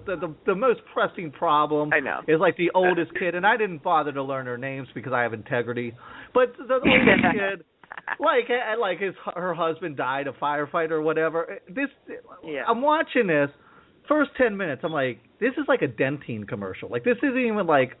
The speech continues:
Speaker 2: Yeah.
Speaker 1: a plot."
Speaker 2: Mm-hmm.
Speaker 1: They're, and I'm looking at their
Speaker 2: Yeah.
Speaker 1: cold, dead eyes, and
Speaker 2: Mm-hmm.
Speaker 1: I wa-, and the whole time I'm thinking, really, like, "Damn you, Brandy, why did you do this to me?" This
Speaker 2: Yeah.
Speaker 1: is horrifying. This is torture.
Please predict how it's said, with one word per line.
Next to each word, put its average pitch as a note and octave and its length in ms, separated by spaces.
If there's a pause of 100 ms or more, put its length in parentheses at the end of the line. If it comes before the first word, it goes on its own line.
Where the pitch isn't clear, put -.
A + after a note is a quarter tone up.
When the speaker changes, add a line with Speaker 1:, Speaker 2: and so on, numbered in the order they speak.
Speaker 2:
Yeah. E3+ 100 (300)
Speaker 1:
a C#3+ 100
plot." A#3 500
Speaker 2:
Mm-hmm. D#3 340 (260)
Speaker 1:
They're, G3 140 (100)
and G3 120
I'm G#3 120
looking C#4 220
at A#3 60
their G3 120
Speaker 2:
Yeah. D#3+ 120
Speaker 1:
cold, A3 280
dead F#3 180
eyes, B2 480 (720)
and F#3 380
Speaker 2:
Mm-hmm. G#3 280
Speaker 1:
I F4 40
wa-, F3 240
and E3+ 240
the E3 100
whole G3 160
time E3+ 240
I'm C3+ 120
thinking, B2+ 440
really, B2+ 300
like, A2+ 280
"Damn D#3 300
you, D3 80
Brandy, C3 400
why B2 220
did A#2+ 160
you A2 100
do G#2+ 160
this G2 220
to G#2+ 100
me?" G2 180 (420)
This A3 100
Speaker 2:
Yeah. F#3 240
Speaker 1:
is D3 80 (1200)
horrifying. A#3+ 600
This - 160
is D3+ 100 (160)
torture. G#3+ 480